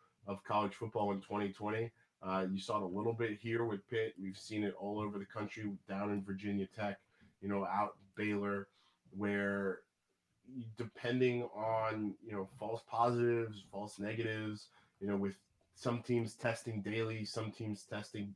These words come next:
twice or thrice weekly, you know, different companies doing different tests. It's just, it's the Wild West out there when it comes to knowing whether or not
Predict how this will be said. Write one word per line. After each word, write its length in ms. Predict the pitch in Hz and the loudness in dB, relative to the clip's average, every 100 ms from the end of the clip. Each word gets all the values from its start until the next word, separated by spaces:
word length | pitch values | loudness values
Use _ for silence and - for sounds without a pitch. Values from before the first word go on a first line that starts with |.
| - | -10
twice 360 | 101 107 104 | -6 -6 -4
or 120 | 104 98 - | -8 -8 -6
thrice 340 | 104 107 - | -4 -4 -6
weekly, 580 | 104 113 - 117 107 101 _ - _ _ - | -6 -6 -4 -2 -2 -4 _ -20 _ _ -6
you 100 | 104 | -2
know, 80 | 101 95 | -2 2
different 300 | 131 135 127 | 2 2 -4
companies 500 | - 120 127 120 113 | -4 -2 0 0 -2
doing 280 | 120 117 113 | 0 0 2
different 340 | 123 123 117 98 | 0 0 -4 -4
tests. 580 | 113 120 - - - - _ _ _ _ _ _ _ _ | -2 -2 -2 -14 -20 -20 _ _ _ _ _ _ _ _
It's 260 | 123 123 - | -2 -2 -4
just, 420 | - 147 143 - _ _ - | -2 0 0 -2 _ _ -4
it's 220 | 123 123 | -4 -2
the 100 | 120 | -4
Wild 440 | 113 110 123 120 101 | -2 -2 0 0 -2
West 320 | 113 156 107 | -4 -4 -2
out 200 | 95 95 | -2 -2
there 180 | 98 95 | -2 -2
when 120 | 95 | -4
it 100 | - | -6
comes 200 | 110 107 | -8 -6
to 120 | 110 | 0
knowing 480 | 104 104 113 123 110 | 2 4 4 4 2
whether 260 | 107 113 107 | 0 0 0
or 60 | |
not 460 | 104 117 117 101 | 2 2 2 -2